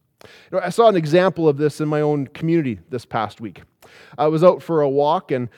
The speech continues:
and I live in one of the communities around the church here. It's, it's a newer community, and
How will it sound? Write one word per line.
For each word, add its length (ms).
and 100
I 60
live 200
in 180
one 140
of 40
the 60
communities 400
around 240
the 80
church 380
here. 200
It's, 160
it's 160
a 60
newer 320
community, 500
and 160